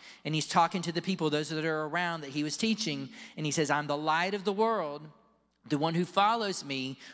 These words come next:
will not walk in dark, will not walk in darkness, but will have the light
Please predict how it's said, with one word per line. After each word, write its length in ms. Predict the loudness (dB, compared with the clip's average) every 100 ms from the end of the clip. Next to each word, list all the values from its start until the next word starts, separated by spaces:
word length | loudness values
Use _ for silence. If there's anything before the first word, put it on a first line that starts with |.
| 0
will 120 | 2
not 220 | 4 2
walk 400 | 2 2 0 -6
in 100 | -2
dark, 300 | 2 2 2
will 140 | -2 0
not 220 | 0 2
walk 240 | 0 0
in 80 | 0
darkness, 500 | 2 0 -2 -8 -8 -14 -2
but 100 | 0
will 80 | 2
have 240 | 2 2
the 100 | 0
light 480 | 0 0 0 -2 -10